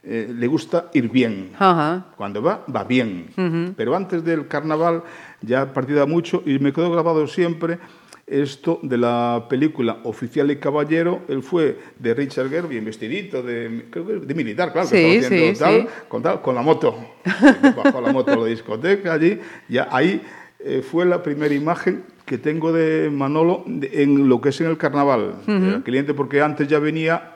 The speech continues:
Speaker 1: a los carepas, que eran unos de antes, pero ya venía en verano a los, a los toros,
Speaker 2: Sí.
Speaker 1: ¿eh? Y, ay, que sigue siendo carepa él, ¿eh? Él, aunque, aunque va solo, va con la camisa de los carepas, <laughs> ¿eh? Y ahí,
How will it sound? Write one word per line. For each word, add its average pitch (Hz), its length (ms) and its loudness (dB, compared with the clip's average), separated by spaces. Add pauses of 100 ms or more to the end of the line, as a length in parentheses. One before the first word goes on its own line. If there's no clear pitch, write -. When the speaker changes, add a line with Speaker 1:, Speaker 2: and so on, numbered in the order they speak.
(120)
Speaker 1:
a 123 100 -4
los 123 180 -2
carepas, 151 440 2
que 123 100 -4
eran 120 200 2
unos 117 160 0
de 123 80 2
antes, 143 160 2
pero 147 260 6
ya 117 160 2
venía 127 280 -2
en 127 120 -4
verano 123 320 -2
a 139 40 0
los, 135 200 -4
a 113 80 -10
los 110 160 -4
toros, 113 480 2
Speaker 2:
Sí. - 160 -4 (220)
Speaker 1:
¿eh? 175 180 2 (840)
Y, 117 680 2
ay, 117 160 -8
que 123 140 0
sigue 156 240 4
siendo 190 280 2
carepa 123 400 4
él, 98 140 2
¿eh? 147 200 0
Él, 135 120 0
aunque, 170 420 0 (220)
aunque 156 260 -4
va 147 140 0
solo, 208 280 4
va 185 120 2
con 170 120 2
la 143 100 2
camisa 170 360 0
de 269 100 6
los - 100 2
carepas, 139 600 0
<laughs> - 60 -18
¿eh? 135 200 -2 (760)
Y 131 100 2
ahí, 165 380 0